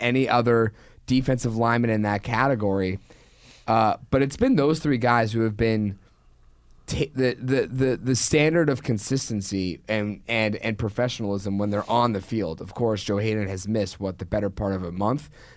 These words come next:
maybe even longer, uh, with that foot injury. But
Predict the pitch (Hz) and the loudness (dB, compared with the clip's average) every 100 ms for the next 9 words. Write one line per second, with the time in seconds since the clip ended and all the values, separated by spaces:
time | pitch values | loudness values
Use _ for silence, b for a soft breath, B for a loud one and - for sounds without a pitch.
0 | - 110 113 104 101 101 98 110 127 131 | -2 0 0 0 0 2 2 4 4 4
1 | 101 101 101 101 95 95 156 165 123 104 | 4 4 2 0 -4 0 2 2 2 0
2 | 101 98 98 104 | 0 0 2 0